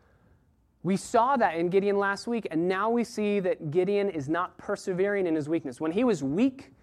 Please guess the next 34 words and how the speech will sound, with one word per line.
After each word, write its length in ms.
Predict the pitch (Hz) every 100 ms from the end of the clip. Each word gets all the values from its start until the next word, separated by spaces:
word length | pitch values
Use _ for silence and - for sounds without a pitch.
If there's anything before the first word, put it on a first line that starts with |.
| - - - - - - _ _ -
when 160 | 165 156
God 240 | 185 247
helped 400 | 208 233 247 -
him 180 | 247 240
and 140 | 170
became 320 | 165 - 208
his 140 | 208 202
strength, 340 | - 208 208
he 180 | - 214
bowed 380 | 160 165 180 175
low 320 | 160 175 196
and 320 | 196 143 131
worshiped. 540 | 139 160 147 143 127 -
And 180 | 139
now 240 | 156 247 214
what's 220 | 185 185
gonna 140 | 180
happen 360 | 160 196 214 220
is 160 | 151 139
when 160 | 151
he 220 | 139 208 214
sees, 300 | - 175 147
"I'm 260 | 147 190
strong 360 | 233 - 220 226
enough, 260 | 226 247 -
I'm 280 | 160 185 214
successful," 520 | 240 - 226 220 226
and 80 | 170
he 60 |
forgets 400 | 131 151 151 190
how 160 | 156 147
he 80 | 139
had 240 | 139 180
success, 560 | 226 - 226 254 -